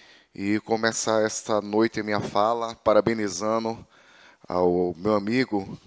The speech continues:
assim posso dizer, é, blogueiro, radialista, tem muitas profissões, assim como meu nobre colega Alisson, né?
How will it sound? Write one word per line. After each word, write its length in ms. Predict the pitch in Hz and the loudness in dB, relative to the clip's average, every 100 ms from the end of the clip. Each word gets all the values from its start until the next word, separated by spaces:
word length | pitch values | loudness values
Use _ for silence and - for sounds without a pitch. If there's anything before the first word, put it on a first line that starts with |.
| - - | -20 -20
assim 320 | - 95 - | -14 -10 -8
posso 400 | 101 104 101 104 | -4 0 0 -2
dizer, 480 | 101 98 85 98 123 - _ _ _ - - - - _ _ _ | -8 -6 -4 -4 -4 -8 _ _ _ -20 -20 -20 -20 _ _ _
é, 220 | - 90 | -12 -10
blogueiro, 680 | 87 95 87 95 120 113 101 | -4 -4 -2 0 0 0 -2
radialista, 960 | 90 98 92 92 87 110 120 - 101 95 - | -4 -6 -4 -6 -4 -4 -6 -8 -10 -14 -10
tem 120 | 110 | -8
muitas 360 | 107 135 135 120 | -4 -4 -2 0
profissões, 540 | 123 120 107 - 113 | 2 2 0 -4 0
assim 200 | 110 113 | 0 -2
como 220 | 107 110 | -4 -4
meu 360 | 107 104 90 82 82 | 2 2 2 -4 -4
nobre 280 | 95 104 104 | 0 0 0
colega 460 | 98 92 95 92 | -2 -2 -2 -4
Alisson, 500 | 90 104 107 104 98 - - | 0 2 0 -4 -14 -16 -18
né? 220 | 92 | -16